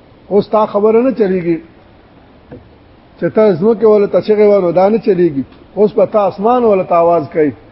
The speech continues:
نو هله به خبره چلیږي. وی، ښه،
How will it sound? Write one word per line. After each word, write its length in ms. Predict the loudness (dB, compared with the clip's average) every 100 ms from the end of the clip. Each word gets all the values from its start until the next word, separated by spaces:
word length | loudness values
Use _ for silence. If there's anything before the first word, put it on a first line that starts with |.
| -20 -18
نو 60 | -8
هله 240 | -2 0
به 120 | 0 0
خبره 320 | 0 0 -2
چلیږي. 480 | -4 -2 -2 -2 -6 -10 -20 -20 -20 -10
وی، 120 | -8 -2
ښه، 140 | -2